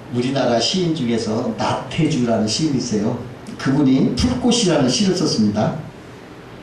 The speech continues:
<clears throat> "자세히 보아야 예쁘다. 오래 보아야 사랑스럽다.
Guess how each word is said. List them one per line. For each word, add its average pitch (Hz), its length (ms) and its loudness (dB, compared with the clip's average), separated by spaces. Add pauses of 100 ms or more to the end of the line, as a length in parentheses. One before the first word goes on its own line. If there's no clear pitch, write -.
(840)
<clears throat> - 920 0
"자세히 151 640 4
보아야 135 640 4
예쁘다. 110 540 0 (1040)
오래 143 400 4
보아야 123 480 2
사랑스럽다. 135 880 0